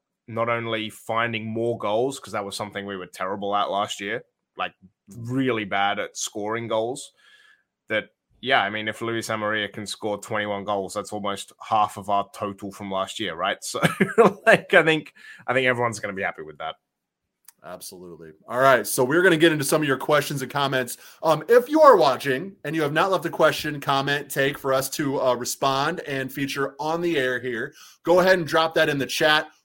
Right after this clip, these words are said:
Speaker 2: while I talk about our friends over at Ninth Street Soccer and Coffee. They had another Minnesota United watch party there tonight. They're gonna have those periodically throughout the season for various ho-, uh, road matches. So make sure you're following them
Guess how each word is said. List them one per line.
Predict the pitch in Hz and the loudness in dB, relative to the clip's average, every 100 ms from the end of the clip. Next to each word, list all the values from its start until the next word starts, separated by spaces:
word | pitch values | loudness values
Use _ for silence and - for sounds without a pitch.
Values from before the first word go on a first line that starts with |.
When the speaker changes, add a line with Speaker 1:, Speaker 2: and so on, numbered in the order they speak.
| _ | _
Speaker 2:
while | 127 127 - | 0 0 2
I | 160 165 165 165 165 _ _ - | 2 4 4 0 -6 _ _ -2
talk | 143 139 135 | 2 2 2
about | 127 127 | 0 2
our | - 127 | 0 -4
friends | - 117 107 107 104 - _ _ - | -2 -2 -2 -6 -12 -18 _ _ -4
over | 147 151 147 151 | 0 0 0 -2
at | 135 127 | 0 -2
Ninth | 120 113 | -2 -6
Street | 110 123 110 | -8 -8 -8
Soccer | 117 101 101 104 107 98 | -6 -6 -6 -10 -10 -10
and | 98 | -10
Coffee. | 107 98 92 90 | -8 -6 -8 -6
They | 120 | 4
had | 202 | 4
another | 262 269 262 | 6 6 6
Minnesota | 226 240 240 220 | 4 2 2 2
United | 214 214 202 | 6 6 6
watch | 180 196 208 | 4 2 4
party | 196 143 | 4 4
there | 120 117 | 2 -2
tonight. | 107 110 101 - _ _ | -2 -4 -4 -8 _ _
They're | 147 | -4
gonna | 196 175 | -2 0
have | 180 | 0
those | 170 160 156 - - _ - | 2 2 2 -4 -12 _ -2
periodically | 190 196 170 160 156 160 156 | 2 6 6 4 0 -4 -4
throughout | 156 151 151 | 0 0 0
the | |
season | 139 160 151 147 | -6 -4 -4 -6
for | 135 131 | -6 -6
various | 117 143 147 139 - | -2 -2 0 -2 -4
ho-, | 139 127 | -6 -2
uh, | 117 | -2
road | 117 131 143 | -2 -2 -2
matches. | 135 131 127 131 131 - - | 0 -2 -4 -6 -8 -14 -20
So | - 151 | -12 -8
make | 131 | -6
sure | - 180 | -4 -2
you're | 175 | 0
following | 165 160 156 | 4 4 4
them | 156 151 | 0 -4